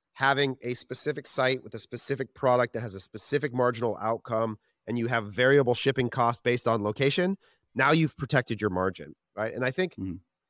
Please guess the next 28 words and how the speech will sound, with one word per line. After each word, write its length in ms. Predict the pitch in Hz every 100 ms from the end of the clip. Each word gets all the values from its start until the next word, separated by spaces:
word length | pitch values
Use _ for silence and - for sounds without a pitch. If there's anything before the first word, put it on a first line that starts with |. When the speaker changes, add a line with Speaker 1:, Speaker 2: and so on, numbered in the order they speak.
| -
Speaker 1:
I 60 |
think 240 | 175 254 _ _ _ _ -
Amazon 480 | 131 139 139 143 143
is 140 | 117
another 260 | 107 107 110
thing 180 | 113
that 100 | 110
has 120 | 104 95
just 220 | 98 -
deceived 500 | 90 - 85 82 -
people. 360 | 95 110 113 101
Like, 180 | 117 -
I, 120 | 120 - _ _ _ -
this 120 | 165
is 140 | 202 165
really 220 | 170 143
important. 340 | 110 98 - - _ _ -
Okay, 160 | 117
Corey, 280 | 113 135 131
if 60 | 131
we're 100 | 143
gonna 100 | 131
clip 200 | 147 113
a 60 |
TikTok, 460 | - 123 - 101 90 -
clip 180 | 117 -
this 180 | 110 -
moment. 300 | 90 78